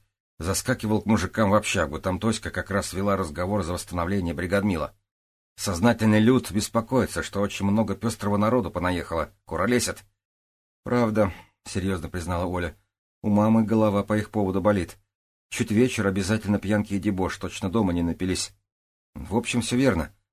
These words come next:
надо народ организовывать. Не стану же я с мелкими ватагой по улицам рыскать". Оля, подумав, предложила:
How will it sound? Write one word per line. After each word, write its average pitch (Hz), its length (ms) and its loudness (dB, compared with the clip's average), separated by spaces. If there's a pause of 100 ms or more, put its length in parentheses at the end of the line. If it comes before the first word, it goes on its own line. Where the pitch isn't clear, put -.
(120)
надо 107 320 2
народ 107 280 0
организовывать. 95 800 -2 (240)
Не 104 160 2
стану 127 360 2
же 98 120 2
я 123 200 2
с - 100 -2
мелкими 113 420 4
ватагой 110 420 0
по 110 120 -2
улицам 117 420 0
рыскать". - 440 -4 (500)
Оля, 80 180 -2
подумав, 87 580 -2
предложила: 82 640 -4